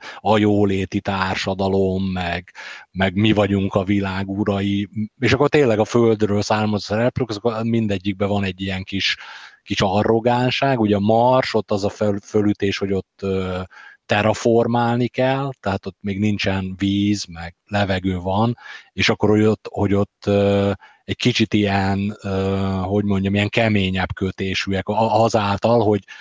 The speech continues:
hogy a földieknél nincsen me-, meg az a kihívás, hogy nekik lakhatóvá kell tenni a,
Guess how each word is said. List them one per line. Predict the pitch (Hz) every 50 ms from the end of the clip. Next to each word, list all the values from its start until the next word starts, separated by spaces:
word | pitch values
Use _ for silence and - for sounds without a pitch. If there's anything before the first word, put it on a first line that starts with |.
| - - - - _ _ _ _ _ _
hogy | - 107
a | 120
földieknél | - - 127 120 117 113 113 110 - - 107 110
nincsen | 110 107 107 110 107 - - 101 101
me-, | 98 101 104 104
meg | 110 117 107 110 101
az | 107 95
a | 101
kihívás, | - - 107 101 107 113 113 110 113 - 120 117
hogy | - 104 101
nekik | 101 104 95 104 101 -
lakhatóvá | 104 117 107 98 - - - 101 - - 101 98 95 90 98 95 92 92
kell | - - 95 90 90
tenni | - - 92 92 92 90 90 92 92 92
a, | 92 90 87 90 90 90 90